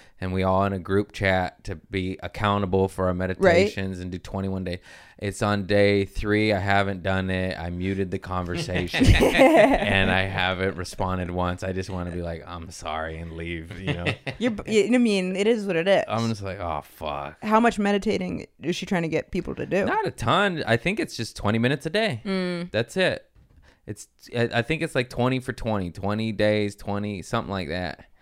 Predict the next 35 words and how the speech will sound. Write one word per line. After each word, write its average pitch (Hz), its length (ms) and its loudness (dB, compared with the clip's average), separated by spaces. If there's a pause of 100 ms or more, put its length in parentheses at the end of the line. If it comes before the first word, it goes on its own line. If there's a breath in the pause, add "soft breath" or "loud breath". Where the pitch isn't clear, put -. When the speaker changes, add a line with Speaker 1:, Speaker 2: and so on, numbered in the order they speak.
(320 soft breath)
Speaker 1:
with 101 140 -4
Deepak 110 500 2
Chopra, 92 720 0
and 90 140 -6
he, 95 160 -6
Speaker 2:
Huh. 196 240 2 (160 soft breath)
Speaker 1:
he's 110 180 -2
doing 117 260 2
a 104 60 0
thing 113 320 0
where 104 140 0
he's 98 180 -4
releasing 98 640 0
a 87 60 -4
meditation 95 720 -4
a 90 80 -8
day 90 280 -4
for - 160 -16
twenty-one 87 760 -8
days 85 320 -6
or 85 80 -10
some 82 280 -12
shit. - 280 -14
Speaker 2:
And 196 120 0
then 190 100 2
you 190 80 2
just, 175 240 -2
like, 170 140 0
close 170 280 0
your 165 120 4
eyes 156 320 4
and 147 100 -6
listen 160 300 -6
to 208 160 -2
it? 214 240 -2